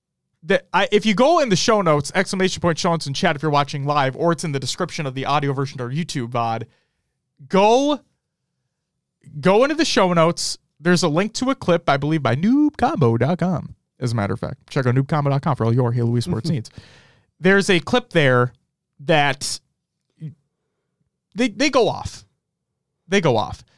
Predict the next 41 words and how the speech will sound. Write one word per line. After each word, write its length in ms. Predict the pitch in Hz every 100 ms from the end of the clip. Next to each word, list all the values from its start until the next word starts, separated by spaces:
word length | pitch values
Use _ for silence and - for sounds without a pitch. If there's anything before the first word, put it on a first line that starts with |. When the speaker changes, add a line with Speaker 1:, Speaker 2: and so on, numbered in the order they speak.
| _ -
Speaker 1:
Jagged, 400 | 139 160 170 156
welcome 280 | 143 160 143
back, 220 | 127 127
says, 160 | 127 117
"Humbling 320 | 170 160 156
defeat 280 | 127 156 139
for 120 | 117
sure." 320 | 143 151 175
It 120 | 127 117
was. 460 | 127 107 - - _ -
It 100 | 110
absolutely 480 | 110 - 110 110
was. 260 | - 147 - _ _ _ _ _ _ _ _ _ _ _ _
Will, 200 | 160 190
do 80 | 180
you 40 |
have 80 | 208
anything 260 | 220 214 196
from, 180 | 190 151
uh, 200 | 160 156
any 220 | 135 180
other 160 | 185 165
series 440 | - 160 143 139
from 140 | - 135
the 100 | 113
open 220 | 120 113
bracket 320 | 110 107 107
real 140 | 107 104
quick? 280 | 107 - _ _ _ 123
Speaker 2:
Uh, 300 | 117 120 123
no. 240 | 139 131 110 _ -
Speaker 1:
Okay. 220 | 143 120 - _ -
So 200 | - 196
again, 240 | 185 139
Ascending 360 | 139 180 233 214
Baseline, 460 | 180 175 185 170
they 140 | 156 170
made 300 | 160 160 156
an 100 | 135
incredible 500 | 123 175 202 180 139
run. 320 | 113 113 110